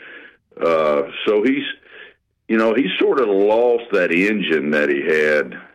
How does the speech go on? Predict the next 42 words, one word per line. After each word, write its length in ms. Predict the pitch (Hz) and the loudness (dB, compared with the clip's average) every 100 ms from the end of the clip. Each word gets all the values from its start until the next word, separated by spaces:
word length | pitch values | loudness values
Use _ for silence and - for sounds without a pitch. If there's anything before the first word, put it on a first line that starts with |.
| - | -8
of, 240 | 78 71 67 - | -6 -6 -6 -4
of 140 | 76 | -2
those 260 | 85 85 82 | 0 -2 -4
guys 380 | 87 87 85 82 69 | -2 0 2 0 -2
just 140 | 82 80 - | -4 -6 -2
standing 300 | 95 92 82 | -2 0 0
at 200 | 78 80 | 0 0
his 200 | 76 - - | 0 -4 -6
feet 360 | 110 123 104 92 - - - - _ _ | -2 0 -2 -6 -14 -20 -20 -20 _ _
that 160 | 90 82 | -2 -2
he 140 | 80 | -2
handpicked, 840 | 101 104 98 87 - 120 113 87 87 | -2 0 0 -2 -2 0 0 -2 -2
and 160 | 80 | -2
then 120 | 95 | 0
he 80 | 101 | 0
was, 240 | 90 78 73 - - | 0 -2 -4 -14 -16
you 160 | - 87 | -4 -2
know, 140 | 78 | 2
he 80 | 82 | 0
was 160 | 92 90 | 0 -2
gonna 80 | 80 | -2
grow 300 | 78 98 95 | 0 0 0
him 120 | 78 | -2
a 60 | |
crop, 480 | - - 123 110 95 | -4 -2 0 0 -2
and 140 | 87 85 | -2 0
then 180 | 90 90 | 0 0
he 60 | |
was 240 | 92 82 76 | 0 -2 -2
gonna 180 | 87 76 | -2 -2
harvest 400 | 82 104 85 80 | 0 0 0 -4
the 80 | 95 | -6
crop 380 | - 98 92 - | -4 -2 0 -2
of 120 | 76 | -4
the, 200 | 69 64 - _ _ _ | -4 -6 -16 _ _ _
the 80 | 76 73 | -10 -4
truly 320 | 101 95 82 | 0 0 0
great 400 | 73 87 98 143 | -2 -2 0 -2
ones, 240 | 71 60 62 78 | -6 -8 -8 -8
which 180 | 80 - | -6 -6
he 120 | 78 | -2
has. 420 | 82 104 127 76 | 0 0 0 -2